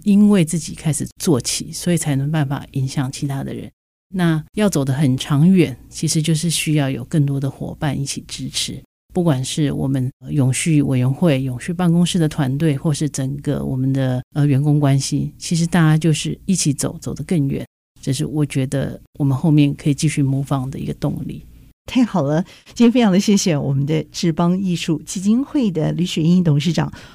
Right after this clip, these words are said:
Speaker 2: Lucille，啊，非常精彩而美丽的见解，那么也温暖了空中我们的心，也拉近了我们在空中的距离，让我们走进这个世界，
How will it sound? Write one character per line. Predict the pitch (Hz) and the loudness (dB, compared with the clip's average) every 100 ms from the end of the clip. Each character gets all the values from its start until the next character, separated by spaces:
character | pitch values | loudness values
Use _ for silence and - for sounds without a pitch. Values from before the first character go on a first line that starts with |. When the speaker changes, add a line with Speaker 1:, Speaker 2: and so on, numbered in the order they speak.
| - | -6
Speaker 2:
Lucille， | 180 165 - 185 151 165 - - - | -2 -2 0 0 0 -2 -12 -20 -12
啊， | 185 147 | -8 -6
非 | 135 | -2
常 | 170 151 | 0 0
精 | - 165 | -2 -2
彩 | 165 - 143 | -2 -4 -4
而 | 135 165 | 0 0
美 | 147 | 0
丽 | 147 165 | 0 -2
的 | 151 | -2
见 | - 180 156 | 0 2 2
解， | 151 160 156 170 - _ | 0 -6 -6 -10 -18 _
那 | 175 | 0
么 | 151 147 | 0 -2
也 | 175 160 | -6 -6
温 | 160 196 | 0 2
暖 | 277 247 185 | 4 4 4
了 | 196 | 2
空 | - 240 | 4 4
中 | 240 240 269 - | 4 2 -2 -2
我 | 156 | 2
们 | 151 | 2
的 | 170 | 2
心， | 180 220 214 220 - - | 2 4 4 2 -4 -6
也 | 160 | -2
拉 | 160 180 | 0 0
近 | 175 185 | 2 4
了 | 160 151 | 2 -2
我 | 151 | -2
们 | 139 | 0
在 | 156 160 - | 0 -4 -6
空 | - 165 165 | -2 0 2
中 | 165 165 | 2 0
的 | 151 139 - | 0 -4 -4
距 | - 175 | -2 0
离， | 160 147 156 - _ | 0 -4 -6 -10 _
让 | - 185 156 | -2 0 2
我 | |
们 | 147 151 160 | 0 -2 -4
走 | - 160 | -2 -2
进 | 143 175 | 2 0
这 | 175 | 2
个 | 160 | -2
世 | - 170 | -2 -4
界， | 147 165 | -4 -4